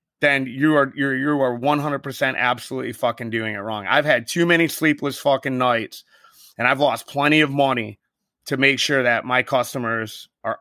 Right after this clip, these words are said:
always fucking safe, because we are stewards of our waterways and we are ambassadors of our industry, and it is ninety-nine point nine percent up to us. Yes, there's a point one percent chance that something bad happens, because that's life.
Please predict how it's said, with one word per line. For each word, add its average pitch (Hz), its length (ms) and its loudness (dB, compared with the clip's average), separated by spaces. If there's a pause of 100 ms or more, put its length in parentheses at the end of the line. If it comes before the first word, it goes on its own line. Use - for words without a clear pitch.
always 131 420 4
fucking 120 320 -2
safe, 101 320 -6
because 123 400 -2
we 143 160 2
are 135 160 4
stewards 135 420 0
of 123 100 -2
our 127 120 4
waterways 120 600 0
and 113 100 -6
we 127 100 2
are 123 160 4
ambassadors 120 640 0
of 117 60 -4
our 113 160 2
industry, 117 480 -4
and 123 80 0
it 127 80 2
is 123 160 -2 (280)
ninety-nine 135 600 2
point 123 240 -6
nine 120 220 0
percent 117 500 -2 (400)
up - 140 2
to - 180 -4
us. 117 380 -2 (440)
Yes, 127 320 0
there's 127 200 0
a 131 60 -2
point 131 280 0
one 127 180 -2
percent 127 380 -2
chance 143 360 0
that 113 100 -8
something 127 340 -4
bad 117 220 2
happens, 117 380 0
because 110 320 -6
that's 110 300 -2
life. 135 500 2